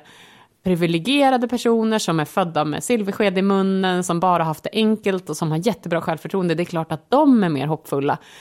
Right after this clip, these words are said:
för de har ju fått allting så lätt och då har de mer feedback på att det lönar sig att försöka agera.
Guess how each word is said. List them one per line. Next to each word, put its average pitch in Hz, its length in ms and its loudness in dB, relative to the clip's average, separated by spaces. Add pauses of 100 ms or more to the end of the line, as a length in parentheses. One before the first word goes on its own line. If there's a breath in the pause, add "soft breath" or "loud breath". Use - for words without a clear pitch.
(140 loud breath)
för 175 100 -6
de 208 200 2
har 214 80 2
ju 202 60 2
fått - 460 -6
allting 156 360 -4
så 190 80 2
lätt - 400 0
och 175 120 -4
då 185 220 2
har 170 120 2
de 156 120 0
mer 147 100 -4
feedback 151 500 -8
på - 80 -8
att - 100 -10
det 151 80 -6
lönar 160 380 0
sig - 180 -6
att 147 120 -6
försöka - 540 -6
agera. 220 520 -4